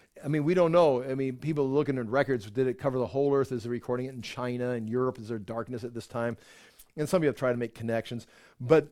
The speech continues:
the, the authors of the Gospels record that it was, and that's definitely an eschatological event of God supernaturally bringing darkness like he did on the land of Egypt. So that's that point right there.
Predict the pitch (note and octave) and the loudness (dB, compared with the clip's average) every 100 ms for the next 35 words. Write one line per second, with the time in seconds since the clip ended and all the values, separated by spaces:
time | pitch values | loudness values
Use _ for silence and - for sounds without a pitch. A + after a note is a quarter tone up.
0 | E3 C3+ C#3+ D3+ C#3 C#3 F3+ F3 D3+ B2 | -10 -6 -6 -2 4 8 8 8 2 -2
1 | D3 B2 B2+ D3 D3+ C3 A#2+ B2+ B2 - | -4 0 6 6 6 0 -4 0 0 -2
2 | - _ A#2+ C#3 C3+ C3+ C#3 D3+ C#3+ D3+ | -14 _ 2 4 4 2 0 2 6 6
3 | - C#3 A#2 F3+ F3+ F3 E3 C#3 C#3 D3 | 4 -2 6 6 6 4 0 2 2 2
4 | - D#3+ D3+ C#3+ B2+ C#3 C3+ C#3 C3 A2 | 0 4 8 6 6 -2 0 0 0 -2
5 | G#2+ B2+ C3 C#3 C#3+ C#3+ C3+ - D#3+ D3+ | 2 6 8 10 10 6 -2 -6 -2 0
6 | C#3 C3+ B2+ C3+ A2 B2 B2+ A#2+ G2+ A2 | 2 2 0 -2 -4 -2 -2 -4 -6 2
7 | B2 B2+ A#2+ A2+ - G#2+ A2+ A#2+ A#2+ A#2+ | 4 4 2 -8 -4 -4 -4 -2 0 0
8 | A#2+ - - - _ - - A2+ A#2+ A#2+ | -2 -6 -16 -20 _ -20 -10 -2 0 0
9 | A#2+ A#2 A#2 C3 A#2 G#2+ A2 _ - _ | 0 -2 -4 -6 -4 -8 -10 _ -20 _
10 | - C#3 C#3+ C#3+ - - A#2+ B2+ B2 - | -8 4 6 6 0 -10 0 2 2 -4
11 | A#2+ A#2+ A2+ A2 G#2+ A#2 G#2 | -4 0 0 0 0 0 0